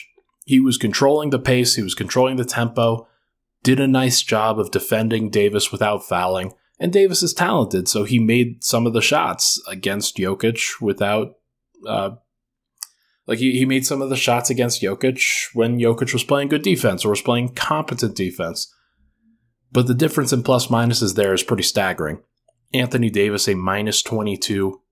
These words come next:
Jokic, a plus twenty-eight in this game, in a game that the Nuggets won by eleven. They were basically up by seventeen when garbage time hit,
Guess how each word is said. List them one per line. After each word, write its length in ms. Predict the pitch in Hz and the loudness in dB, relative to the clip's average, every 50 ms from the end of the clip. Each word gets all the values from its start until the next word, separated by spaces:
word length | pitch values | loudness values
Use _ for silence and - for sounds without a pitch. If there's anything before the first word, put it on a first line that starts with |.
| _ - - | _ -12 -4
Jokic, 480 | 90 110 120 131 127 - 135 - - | 0 2 2 2 2 0 -2 -2 -2
a 120 | 117 107 - | -4 -4 -6
plus 440 | - - - 131 127 123 - - | -8 -8 -4 -2 0 0 0 -2
twenty-eight 720 | - - - 135 131 131 131 123 107 101 87 76 - - - - _ _ _ _ _ _ _ _ _ _ - | -2 -4 -4 -2 -2 0 0 2 2 0 0 -2 -6 -10 -12 -14 _ _ _ _ _ _ _ _ _ _ 0
in 180 | - 123 110 110 | 2 2 2 2
this 220 | 107 107 101 - | 2 0 0 0
game, 400 | - - 95 87 76 - - - _ | 0 -2 -2 -2 -2 -6 -10 -12 _
in 100 | - 117 | -2 -2
a 40 | 131 | 0
game 200 | 127 139 147 151 | 2 2 0 0
that 160 | 151 156 - | 0 -2 -2
the 60 | - 139 | 0 0
Nuggets 300 | 139 139 135 127 131 - | 2 2 2 0 0 0
won 160 | 123 127 131 | 0 0 0
by 200 | 127 127 123 117 | 2 2 2 2
eleven. 420 | 107 98 117 143 143 - - - - _ _ _ _ _ _ _ _ _ _ _ _ - | 0 0 0 0 0 -2 -4 -8 -12 _ _ _ _ _ _ _ _ _ _ _ _ -2
They 100 | - - | 2 2
were 160 | 131 135 147 | 4 4 4
basically 640 | 131 131 151 170 185 - - 180 175 180 165 - - | 2 4 4 4 4 4 2 2 4 4 2 2 2
up 200 | - 135 131 - | 0 -2 0 -2
by 140 | 127 117 107 | -4 -2 -2
seventeen 1040 | - - - - - 120 123 127 120 120 117 - - 120 120 131 131 135 - - _ _ _ _ _ _ _ _ _ _ _ | 0 0 0 0 0 0 0 0 0 -2 -2 -2 -2 -2 0 0 0 -2 -4 -6 _ _ _ _ _ _ _ _ _ _ _
when 220 | - 113 113 107 98 | -2 0 0 2 2
garbage 440 | 90 - 90 98 104 120 117 - | 2 2 2 2 2 2 0 0
time 280 | - - 127 127 131 127 | 0 0 -2 -2 -2 -2
hit, 360 | 123 139 143 127 - - _ | 0 0 0 0 -2 -8 _